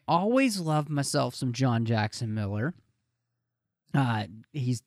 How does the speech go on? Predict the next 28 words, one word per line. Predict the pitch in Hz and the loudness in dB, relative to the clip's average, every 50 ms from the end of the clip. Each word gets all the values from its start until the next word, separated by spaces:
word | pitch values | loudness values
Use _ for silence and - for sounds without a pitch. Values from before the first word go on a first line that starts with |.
| _ | _
done | - 131 113 113 117 | -2 0 0 2 0
great | 107 120 113 113 104 | 0 0 0 -2 -2
Star | - - 127 113 | -2 -2 0 0
Trek | 113 - 131 117 - _ | 0 0 -2 -2 -2 _
books, | - 127 - - - | -2 -2 -2 0 -2
as | 151 113 - | -2 -2 -2
Bruce | - - 123 117 120 - - | -2 0 2 2 2 2 2
knows | 127 113 113 110 101 - | 2 4 4 2 0 -2
as | 113 107 - | -4 -6 -4
well. | 117 110 107 107 123 156 - - | -4 -2 -2 -2 -2 -4 -4 -4
Um, | 131 127 120 120 117 113 - - | -2 -2 0 0 -2 -4 0 4
but, | - 254 320 339 285 151 151 - - - _ _ - - _ _ _ _ _ - _ _ - | 8 8 8 8 8 6 4 0 -2 -10 _ _ -20 -20 _ _ _ _ _ -20 _ _ 6
uh, | 156 165 156 - | 8 8 8 8
I | 165 185 | 6 4
do | 165 - 240 | 6 8 6
have | 294 330 | 6 6
to | - 233 | 6 2
say, | - - 226 240 254 202 147 | 2 4 6 6 8 6 6
this | 127 - 170 208 208 | 6 4 4 4 4
story | - - - 233 247 277 277 | 2 0 2 4 6 6 6
started | 233 - - 208 202 202 220 202 | 4 4 4 4 6 6 6 8
off | 190 175 190 196 - | 8 6 6 6 4
in | 202 | 2
a | 180 | 4
way | 165 151 156 156 160 165 175 170 | 4 6 6 6 6 6 4 4
that | - 143 143 139 139 - - | 2 4 4 4 4 2 2
I | 135 139 139 143 | 2 4 4 4
was | 135 135 139 135 131 127 123 123 120 113 - - | 4 4 2 4 4 4 2 2 0 -2 -4 -6